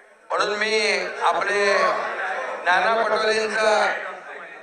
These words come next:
आभार मानतो, कारण आपण अध्यक्षपद नार्वेकरांसाठी रिक्त केलं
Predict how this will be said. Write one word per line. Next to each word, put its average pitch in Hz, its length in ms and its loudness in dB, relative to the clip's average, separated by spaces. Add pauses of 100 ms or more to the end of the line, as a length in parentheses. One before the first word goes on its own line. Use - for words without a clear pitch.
(160)
आभार 190 360 4
मानतो, 196 580 0 (600)
कारण 165 240 2
आपण 190 760 0 (580)
अध्यक्षपद 165 840 -2 (1800)
नार्वेकरांसाठी 185 840 -2
रिक्त 170 280 -8
केलं 143 460 -6